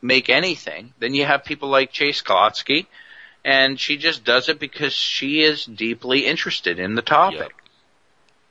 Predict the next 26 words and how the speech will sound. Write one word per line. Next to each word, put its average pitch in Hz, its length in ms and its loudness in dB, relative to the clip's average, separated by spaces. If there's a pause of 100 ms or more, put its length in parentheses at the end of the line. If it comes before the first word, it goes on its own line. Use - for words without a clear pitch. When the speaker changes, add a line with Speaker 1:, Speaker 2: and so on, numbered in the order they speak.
(120)
Speaker 1:
And 147 120 2
I 156 60 2
think 170 180 0
that's 170 220 2
cool. 175 360 2
And 101 100 -4
she's 120 220 -4
like, 123 160 2
"We're 135 80 -2
doing 143 260 2
all 139 140 6
this 139 220 -2
work 127 260 0
on 127 220 4
the, 120 280 2
uh, 110 160 4
Crystal 120 360 -4
Skull 123 420 4
coming 131 340 0
up. 123 160 4
Remember 117 240 -2
that?" 120 340 4
And, 101 180 -10 (260)
Speaker 2:
Yep. 175 240 -14
Speaker 1:
you - 80 -2
know, - 80 2